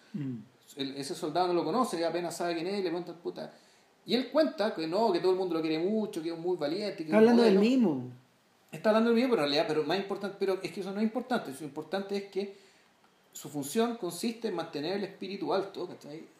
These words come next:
Speaker 2: De estas personas que están ahí preguntándole por él. Entonces, su deber cívico, ¿cachai? Su deber como revolucionario, su deber como soldado, es, más que mentir, inventar, ¿cachai? Y decir cosas que no sabe si son ciertas o falsas. Por eso digo la distinción con la mentira.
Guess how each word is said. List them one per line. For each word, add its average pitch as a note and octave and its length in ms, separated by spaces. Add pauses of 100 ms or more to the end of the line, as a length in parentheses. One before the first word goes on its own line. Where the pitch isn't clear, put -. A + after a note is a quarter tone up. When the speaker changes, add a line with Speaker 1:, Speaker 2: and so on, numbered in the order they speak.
Speaker 2:
De D3+ 160
estas E3 200
personas B2 500
que A#2+ 80
están D3 180
ahí E3+ 80
preguntándole C#3 500
por D3+ 140
él. - 140 (560)
Entonces, F3 500 (340)
su - 240
deber F3+ 220
cívico, G#3 560
¿cachai? E3+ 220
Su D#3 140
deber D#3+ 180
como F3+ 160
revolucionario, E3+ 600
su D3 120
deber D#3 140
como C#3+ 140
soldado, G3 540
es, A3+ 280 (580)
más A3+ 160
que C4+ 100
mentir, C#4 500
inventar, A#3+ 580 (560)
¿cachai? F3 280 (180)
Y D#3 80
decir F#3+ 260
cosas A#3+ 240
que - 80
no G3 80
sabe A#3 180
si B3+ 60
son B3+ 160
ciertas A3+ 320
o - 20
falsas. - 320 (500)
Por D3 100
eso F3+ 80
digo G3 180
la F#3+ 80
distinción F3+ 320
con F#3+ 120
la F#3 60
mentira. F#3+ 360